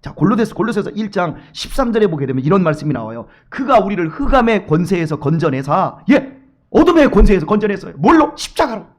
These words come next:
당신의 죽음으로 우리를 어둠의 권세에서 건져내버렸어요. 나올 수가 없었어요. 그런데 우리를 거기서 건져내사 그의 사랑의 아들의 나라로 옮기셨으니 그 아들 안에서 우리가 구속, 곧 죄사함을 얻었도다 말씀합니다.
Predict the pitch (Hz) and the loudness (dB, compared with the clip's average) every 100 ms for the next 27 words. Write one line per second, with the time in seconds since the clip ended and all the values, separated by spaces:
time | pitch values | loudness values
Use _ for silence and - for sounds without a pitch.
0 | _ _ - - - 330 285 - 277 262 | _ _ -20 -6 -2 -2 -2 -4 0 0
1 | 190 - - _ _ _ _ 311 302 233 | 0 -6 -20 _ _ _ _ 6 6 4
2 | - - 185 226 339 339 285 247 202 214 | -4 -14 0 4 4 4 2 0 0 -2
3 | 190 - 262 226 240 240 208 - - 196 | 0 2 4 4 2 0 0 -6 0 2
4 | 320 - 233 226 233 113 - _ _ - | 4 2 -2 -4 -8 -10 -16 _ _ -8
5 | 180 180 196 214 - - 180 180 180 160 | -4 -2 0 0 -2 -4 -2 0 0 0
6 | 185 - 170 202 190 - - _ _ - | 2 4 4 4 4 2 -8 _ _ -6
7 | 185 175 170 - 240 233 226 220 - 156 | -2 -2 -4 -8 -4 -2 -2 -4 -4 -2
8 | 196 185 170 165 156 180 180 - - 175 | -2 -2 -2 -4 -2 -2 -4 -8 0 6
9 | 208 208 214 214 202 196 196 214 214 165 | 6 6 0 -4 -2 2 6 8 8 6
10 | 135 - - - 294 269 269 196 220 185 | 2 -8 -16 -2 0 2 0 2 2 0
11 | 175 170 180 220 180 160 - 220 190 - | -4 -6 -6 -2 0 0 2 2 2 2
12 | 190 202 - 160 156 151 196 196 - 165 | -2 -2 -4 -4 0 0 0 -2 2 4
13 | 165 151 156 147 156 131 - - 120 - | 6 4 4 6 6 4 -2 -6 -14 -16